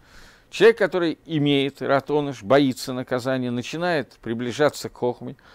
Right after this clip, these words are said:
Хохма – мудрость, рождает понимание величия Всевышнего и рождает второй ве-, вторую иру. Поэтому, когда сказано,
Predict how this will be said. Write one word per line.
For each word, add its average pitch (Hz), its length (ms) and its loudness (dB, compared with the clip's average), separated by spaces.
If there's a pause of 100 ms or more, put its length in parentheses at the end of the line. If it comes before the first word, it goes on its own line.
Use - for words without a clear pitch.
(140)
Хохма – 202 560 6
мудрость, 127 720 -2 (320)
рождает 135 580 4
понимание 160 600 0
величия 120 420 -6
Всевышнего 160 600 -2
и 135 40 6
рождает 151 460 2
второй 127 340 2
ве-, 110 220 -2 (100)
вторую 131 440 0
иру. 82 320 -6
Поэтому, 123 360 -4
когда 131 300 -6
сказано, 85 500 -2